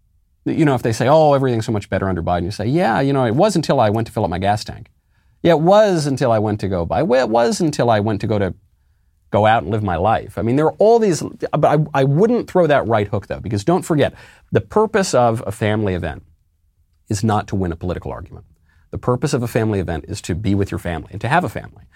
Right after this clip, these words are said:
And so don't take it, but keep in mind what the, what the goal is.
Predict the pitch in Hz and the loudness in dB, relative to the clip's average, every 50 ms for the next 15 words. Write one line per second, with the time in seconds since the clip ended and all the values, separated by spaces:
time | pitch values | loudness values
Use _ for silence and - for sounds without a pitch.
0 | _ _ _ _ _ _ - 101 98 98 - - 98 87 87 85 85 98 - - | _ _ _ _ _ _ -4 -4 -2 -2 0 0 0 0 0 0 -2 -4 -8 -14
1 | _ _ _ _ _ 151 170 196 190 - - 190 180 175 - - 78 - _ - | _ _ _ _ _ 0 0 0 0 -2 -2 -2 -2 -2 -4 -10 -14 -18 _ -4
2 | - 208 - - - - 175 170 180 139 123 110 101 98 92 110 107 95 - - | -4 -4 -4 -4 -4 -4 0 0 2 2 2 2 2 0 -2 -2 -4 -6 -6 -10
3 | - - 101 95 95 - 90 95 85 80 71 71 65 - - | -8 -6 -6 -6 -4 -4 -4 -4 -4 -4 -6 -10 -14 -16 -20